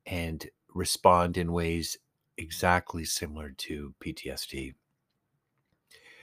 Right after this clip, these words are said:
When we think about what these effects are, and first of all, how the brain works, the brain in the midbrain stores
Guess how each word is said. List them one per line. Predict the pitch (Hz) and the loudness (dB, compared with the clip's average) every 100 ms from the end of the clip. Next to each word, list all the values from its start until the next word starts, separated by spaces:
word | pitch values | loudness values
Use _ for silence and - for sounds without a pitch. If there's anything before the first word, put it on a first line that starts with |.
| - - - - | -20 -20 -10 2
When | 101 | 4
we | 104 | 4
think | - 120 - | 4 4 4
about | 104 87 85 - - _ _ _ _ _ _ _ _ _ _ - | 6 6 6 -2 -14 _ _ _ _ _ _ _ _ _ _ -4
what | 95 92 | -2 2
these | 90 85 | 2 0
effects | - 82 - | 2 0 2
are, | 82 80 | 0 0
and | 76 | 0
first | 87 80 | -2 -2
of | - | 2
all, | 76 | 2
how | 71 73 | 2 -4
the | 73 | -2
brain | 82 87 87 69 | 0 0 0 -4
works, | 69 - - - - _ _ _ | -10 -10 -6 -6 -6 _ _ _
the | - | -8
brain | - 90 92 85 80 | -2 0 2 0 -4
in | 80 | -6
the | 80 | -4
midbrain | 80 80 - 71 71 64 _ _ _ - | -2 -4 -6 -8 -8 -12 _ _ _ -8
stores | - - 92 76 65 - | -2 2 4 2 0 -4